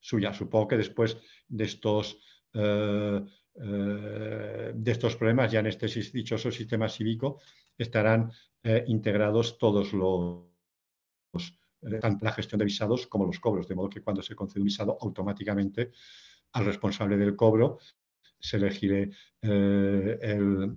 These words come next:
el recibo, que lo co-, eh, lo tiene que cobrar, con lo cual quedará anotado y se re-, eh, se devuelve al sistema este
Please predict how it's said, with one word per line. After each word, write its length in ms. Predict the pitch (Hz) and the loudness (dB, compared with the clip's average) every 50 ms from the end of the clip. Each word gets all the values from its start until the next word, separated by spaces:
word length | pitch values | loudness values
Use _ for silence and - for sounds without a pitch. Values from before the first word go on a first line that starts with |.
| - | -6
el 140 | - 120 104 | -4 -2 0
recibo, 580 | 101 104 95 - - 135 139 160 190 190 - - - - _ _ | 0 0 0 2 2 6 6 6 6 4 2 -6 -18 -20 _ _
que 140 | - 110 98 | 0 4 4
lo 300 | 101 98 101 101 98 - | 6 6 6 4 4 6
co-, 340 | 127 117 117 123 - 113 | 8 8 8 8 6 4
eh, 600 | 107 101 113 101 92 98 101 101 101 104 107 104 104 | 0 -2 -2 -2 -2 -2 -2 -2 0 0 0 0 2
lo 160 | 101 101 101 | 4 2 2
tiene 240 | 101 117 101 104 101 | 2 2 0 0 0
que 140 | - 110 - | 0 -2 0
cobrar, 400 | - 110 113 143 156 170 180 170 | 2 2 4 4 4 4 4 4
con 120 | 123 110 | 2 2
lo 120 | 107 101 | 0 0
cual 200 | - 117 104 104 | 2 0 0 0
quedará 440 | - 110 104 104 104 107 104 101 101 - - - - - _ _ _ - | 0 0 0 2 2 2 0 0 -2 -6 -14 -20 -20 -20 _ _ _ 0
anotado 720 | 120 117 110 110 110 - 135 135 143 151 165 190 196 - - - _ _ | 2 4 4 4 4 6 8 8 8 8 6 4 2 0 -6 -14 _ _
y 280 | 117 113 131 170 - - - _ | 2 4 4 4 2 -6 -14 _
se 220 | _ - - 113 101 | _ 0 2 2 4
re-, 580 | 104 104 104 113 113 113 101 101 98 95 98 | 4 4 4 2 2 0 0 0 0 0 -2
eh, 40 | 98 | -2
se 160 | 101 - 117 | -2 -2 0
devuelve 400 | 104 101 98 104 107 107 101 107 | 2 2 4 4 4 4 2 2
al 100 | 104 104 | 0 0
sistema 520 | - - 101 - - 104 101 104 104 104 104 | -2 -6 -8 -4 -2 0 2 2 2 0 -2
este 380 | 101 - - 110 107 101 101 | -4 -4 -2 -2 -2 -2 -4